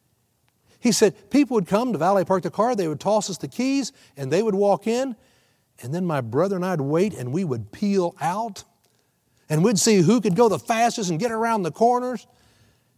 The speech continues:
Mario said, "Today, when I go to valet my car, I always think about that." No, he said, "We loved cars, and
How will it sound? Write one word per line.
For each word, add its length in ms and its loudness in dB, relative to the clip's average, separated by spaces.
Mario 260 -2
said, 220 0
"Today, 360 0
when 160 -4
I 120 -2
go 160 -2
to 60 2
valet 360 0
my 180 -2
car, 360 -4
I 140 -2
always 240 -2
think 240 2
about 280 2
that." 300 -2
No, 180 -10
he 80 -6
said, 180 -4
"We 220 0
loved 360 -4
cars, 520 -6
and 160 -20